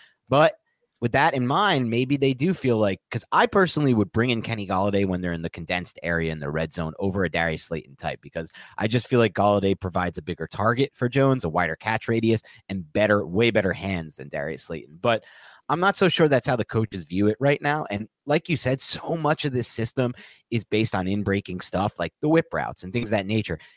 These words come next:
And Kenny Golladay can't wanna run a whip route. They had a play earlier this season where they had Slayton and Golladay run whip routes on both sides of, like, the line of scrimmage. You look at the difference on film watching those two players run those routes, and it's, like, insane to even see. Kenny Golladay is so, and it's not his route.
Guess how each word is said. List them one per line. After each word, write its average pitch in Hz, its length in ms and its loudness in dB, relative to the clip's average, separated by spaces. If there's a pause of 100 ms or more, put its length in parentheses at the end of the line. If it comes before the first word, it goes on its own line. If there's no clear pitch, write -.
(280)
And - 80 -12
Kenny 208 200 4
Golladay 190 260 8
can't 156 220 0
wanna 139 180 4
run 123 280 2
a 98 40 0
whip 117 240 0
route. 80 160 -2
They 101 80 0
had 147 160 2
a 143 80 4
play 160 320 2
earlier 131 320 6
this 107 180 -2
season 113 300 0
where 95 140 0
they 90 80 -2
had 92 180 -4
Slayton 131 340 -2
and 113 140 -4
Golladay 113 340 4
run 90 260 -2 (320)
whip 135 220 0
routes 85 280 0
on 82 100 -6
both 113 180 0
sides 107 340 -2
of, 92 180 -2
like, 87 200 -4 (220)
the 98 80 -4
line 104 220 2
of 98 80 0
scrimmage. 110 420 0 (460)
You 135 120 2
look 190 200 4
at 170 80 0
the 120 80 2
difference 120 460 0
on 98 180 -4
film 139 340 2
watching 107 320 -2
those 98 160 -4
two - 300 -8
players 113 340 0
run 104 160 -2
those 92 220 -2
routes, 131 240 0
and 95 120 -10
it's, 90 140 -10
like, 95 160 -6
insane 127 560 -2
to 95 80 -4
even 87 320 -6
see. 170 240 -2
Kenny 113 240 -4
Golladay 123 360 2
is 98 80 -6
so, - 260 -8
and 143 100 -2
it's 151 140 -8
not 208 180 2
his 143 160 -2
route. 151 240 2